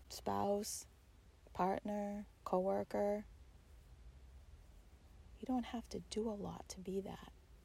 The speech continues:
It shouldn't require any stress on you.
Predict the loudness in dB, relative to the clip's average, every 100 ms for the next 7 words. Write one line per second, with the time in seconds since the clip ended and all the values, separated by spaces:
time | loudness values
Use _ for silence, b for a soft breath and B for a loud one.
0 | -20 -20 -20 -20 -20 -20 -20 -20 -18 -18
1 | -18 -20 -20 -14 -2 0 2 0 0 2
2 | 2 2 0 0 0 -2 -4 -6 -6 -4
3 | -4 -4 -8 -12 -8 -4 -2 -4 -6